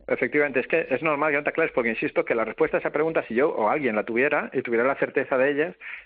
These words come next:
pues ya te, te, cada día responderíamos a cope desde un, desde un, una playa paradisíaca del mundo, ¿no? <laughs> O sea, no, <laughs> no estaríamos trabajando, ¿eh? Porque da igual, o sea, si, si tú eres capaz de apostar tanto a la alta como a la baja y a-, y, y aciertas,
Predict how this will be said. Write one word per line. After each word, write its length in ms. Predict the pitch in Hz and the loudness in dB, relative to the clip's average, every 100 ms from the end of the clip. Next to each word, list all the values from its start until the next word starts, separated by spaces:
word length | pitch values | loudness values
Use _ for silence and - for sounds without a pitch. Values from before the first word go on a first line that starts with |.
| - | -12
pues 120 | - | -8
ya 200 | - 107 | 0 0
te, 140 | - 120 | 0 -4
te, 320 | 110 - - | -4 -6 -4
cada 200 | 107 107 | -2 0
día 220 | 117 131 | 2 2
responderíamos 760 | 139 - 110 104 110 117 117 | 0 -2 -2 0 0 0 -2
a 120 | 123 113 | -4 0
cope 320 | 131 147 165 | 0 2 0
desde 240 | 127 104 | 0 -2
un, 340 | 104 110 107 104 | -2 -2 -4 -2
desde 260 | 107 107 | -2 0
un, 280 | 110 123 120 | 0 -2 -2
una 160 | 123 123 | 0 0
playa 240 | 123 131 | 2 2
paradisíaca 520 | 127 110 107 127 120 | 2 0 0 0 0
del 100 | 110 | -2
mundo, 260 | 98 98 - | -4 -6 -8
¿no? 80 | - | -4
<laughs> 80 | 208 | -4
O 40 | - | -4
sea, 200 | 262 277 | -4 -2
no, 120 | 220 226 | 0 0
<laughs> 420 | 370 - - - | 0 0 0 -2
no 60 | |
estaríamos 480 | - - 131 135 135 | -4 -2 0 0 0
trabajando, 540 | - 120 113 104 92 92 - - 175 - | 0 0 0 -2 -6 -6 -4 -4 -6 -2
¿eh? 120 | - | 0
Porque 380 | 160 143 120 113 | 0 0 0 0
da 120 | 113 | 2
igual, 280 | 131 147 170 | 2 2 2
o 40 | 113 | 0
sea, 120 | 123 | 0
si, 140 | 131 | -2
si 160 | - 123 | 0 0
tú 80 | 139 | 0
eres 100 | - | 0
capaz 220 | 151 156 | 0 0
de 60 | |
apostar 280 | 151 135 156 | 0 -2 0
tanto 180 | 139 117 | 0 2
a 40 | |
la 60 | 117 | 2
alta 140 | 123 | 2
como 140 | 139 135 | 2 2
a 40 | |
la 80 | 131 | 0
baja 180 | 147 120 | 0 2
y 60 | |
a-, 120 | 107 - | 0 0
y, 260 | 117 110 113 | -4 -2 -2
y 20 | |
aciertas, 560 | 107 139 135 147 175 | 0 2 2 2 -2